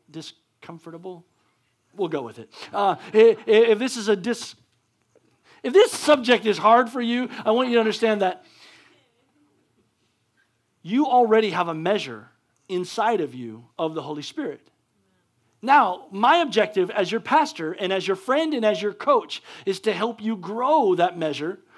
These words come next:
by being more aware of him, by depositing and, and, and, and sowing seed to that relationship. And then that relationship will grow, causing your awareness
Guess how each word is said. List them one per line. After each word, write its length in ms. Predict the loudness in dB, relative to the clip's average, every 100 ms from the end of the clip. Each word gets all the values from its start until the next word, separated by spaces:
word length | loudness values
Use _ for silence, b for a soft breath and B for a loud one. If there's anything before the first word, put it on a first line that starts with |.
| b
by 120 | -2 -2
being 240 | 0 0
more 200 | 2 2
aware 320 | 2 2 2
of 100 | 0
him, 320 | -2 -4 -6 -12 _ b b b
by 340 | -6 -2 0 -2
depositing 1040 | -2 -4 0 4 4 4 -2 0 -2 -4
and, 260 | -4 -4 -6
and, 260 | -6 -6
and, 240 | -6 -8 -6
and 180 | -8 -6
sowing 320 | -2 0 -2
seed 480 | -6 -2 2 2 0 B B -2
to 260 | 2 4
that 240 | 4 2 2
relationship. 920 | 2 2 2 -2 -6 -4 -4 -4 -8 _ _ _ _ _ _
And 260 | -4 -2 2
then 240 | 2 2
that 240 | 6 4 4
relationship 580 | 2 2 0 -6 -6 -6
will 120 | -8
grow, 500 | 0 4 4 4 B B -6
causing 500 | 2 4 4 -2 2
your 160 | 2
awareness 760 | 4 4 2 2 0 -4 -8